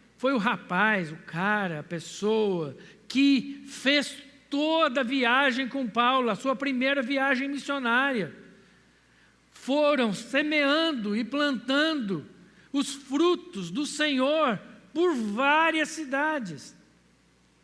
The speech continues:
Agora Barnabé fala: "Pois é, Paulo, eu queria, nós tentamos levar Marcos, João Marcos, na primeira viagem.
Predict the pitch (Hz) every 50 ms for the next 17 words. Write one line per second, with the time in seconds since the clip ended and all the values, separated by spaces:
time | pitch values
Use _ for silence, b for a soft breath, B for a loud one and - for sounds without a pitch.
0 | _ _ _ _ _ _ _ _ - - 196 214 214 180 196 233 254 262 254 220
1 | 226 240 233 233 226 202 175 185 214 226 220 226 208 190 190 170 147 - - B
2 | B B B B B B B B B B _ - 254 269 262 185 214 226 208 226
3 | 226 208 190 190 202 220 214 - 254 233 247 247 277 269 240 233 247 233 - 269
4 | 254 226 - 254 285 277 220 240 247 214 185 214 220 226 220 214 202 208 220 240
5 | 254 240 240 - 240 185 185 220 233 226 208 202 214 226 247 247 240 240 262 220
6 | 214 240 - 233 233 220 240 247 240 202 202 214 185 190 214 220 233 233 226 202
7 | 233 247